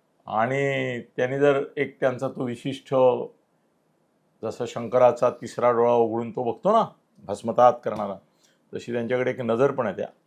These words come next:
असं फक्त बघतात, फार काही करत असं बघतात. तर ती नजर ती शंकराच्या तिसरा डोळा उघडल्यासारखी असते.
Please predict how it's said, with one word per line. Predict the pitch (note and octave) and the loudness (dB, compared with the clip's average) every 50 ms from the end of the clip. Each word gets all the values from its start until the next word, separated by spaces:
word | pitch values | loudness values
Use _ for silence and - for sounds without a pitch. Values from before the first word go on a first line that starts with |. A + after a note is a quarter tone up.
| _ - C#3+ | _ 0 0
असं | C#3+ - G3 G3+ | 2 4 4 4
फक्त | E3+ C#3+ - - - | 4 4 2 2 0
बघतात, | D#3+ D3 A2+ - - - G2+ - _ _ _ _ _ _ - | 2 2 2 0 -6 -10 -10 -10 _ _ _ _ _ _ -2
फार | A#2 A2+ | -2 -2
काही | - B2+ B2+ G#2 | -2 -6 -8 -8
करत | A2+ G#2+ - - - - | -8 -10 -10 -12 -16 -14
असं | - - - C3+ | -14 -6 -6 -4
बघतात. | C3+ A#2 - _ _ - _ _ _ _ _ _ _ _ _ _ - | -4 -4 -8 _ _ -20 _ _ _ _ _ _ _ _ _ _ -14
तर | - | -14
ती | - - - D#3 | -14 -8 -6 -4
नजर | D3+ D3+ D3 D3 D#3 D#3 | -2 0 4 4 4 2
ती | D#3 D#3+ D#3+ D3+ C#3 | 2 -4 -6 -6 -4
शंकराच्या | - C#3+ C3 A#2 C#3 C#3 C#3 C#3 D3 | -6 -6 -4 -2 0 0 0 0 -2
तिसरा | C#3+ - B2+ A#2+ - - C3 C#3 | -6 -6 -8 -12 -8 -2 0 0
डोळा | C3 A#2 B2 B2 B2+ | 0 2 2 2 2
उघडल्यासारखी | B2+ A#2+ A2 A#2 A#2 A#2+ A#2+ A#2 A#2+ A2 A2 - C3+ | 2 2 0 0 0 0 0 -2 -2 -4 -2 -4 -4
असते. | B2 A#2 - - - G2 G#2+ | -4 -4 -8 -14 -16 -16 -16